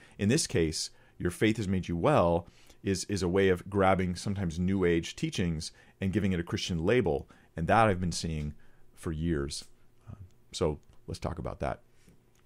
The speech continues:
And by the way, I don't wanna overreact. I don't wanna reject this biblical truth that, that faith is super important. Faith is key in your prayers and praying for healing and God doing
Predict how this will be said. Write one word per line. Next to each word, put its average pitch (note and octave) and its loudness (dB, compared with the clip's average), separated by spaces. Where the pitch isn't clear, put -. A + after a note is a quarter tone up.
And A#2+ 4
by C3 10
the C#3+ 8
way, B2 10
I A#2 10
don't B2+ 8
wanna C3+ 4
overreact. F2 6
I G#2+ 4
don't A#2 6
wanna B2+ 2
reject A2 4
this F#2+ -2
biblical G#2 2
truth F2 2
that, F2 0
that F2+ 0
faith G#2+ 0
is G2+ -6
super G2+ 0
important. F2 -2
Faith G2+ -2
is F2 -6
key A2 -2
in A2 2
your F#2 2
prayers A#2 4
and F2+ -2
praying F#2+ 0
for F#2 -8
healing A#2+ 0
and F2 -2
God F2+ 4
doing F2 0